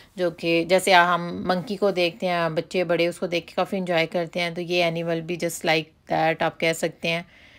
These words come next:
कि इसको देख के भी काफ़ी अच्छा लग रहा था। ये जी टॉर्टोइस हैं, ये जैसे जिस तरह से वो रहते हैं, उनकी फूड का भी उन्होंने अरेंजमेंट किया हुआ है, सारा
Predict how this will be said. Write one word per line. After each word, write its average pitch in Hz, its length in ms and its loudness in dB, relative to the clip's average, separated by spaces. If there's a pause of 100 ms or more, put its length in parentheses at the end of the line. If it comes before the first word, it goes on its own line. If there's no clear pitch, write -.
(160)
कि 170 60 -6
इसको 170 220 -4
देख 160 220 0
के 165 100 -6
भी 160 100 -10
काफ़ी 165 300 -4
अच्छा 160 240 -4
लग 147 280 -4
रहा 156 160 -4
था। 160 240 -8
ये 165 280 -6
जी 165 440 -8
टॉर्टोइस 170 600 -8
हैं, 190 340 -4 (1800)
ये 170 220 -6
जैसे 165 440 -2
जिस - 240 -10
तरह 175 220 0
से 170 140 -6
वो 165 120 0
रहते 165 340 -2
हैं, 165 280 0
उनकी 165 320 -4
फूड 185 320 -4
का 185 140 0
भी 180 160 -2
उन्होंने 170 280 -2
अरेंजमेंट 165 520 -4
किया 165 240 -4
हुआ 165 220 -2
है, 160 80 -2
सारा 165 500 -2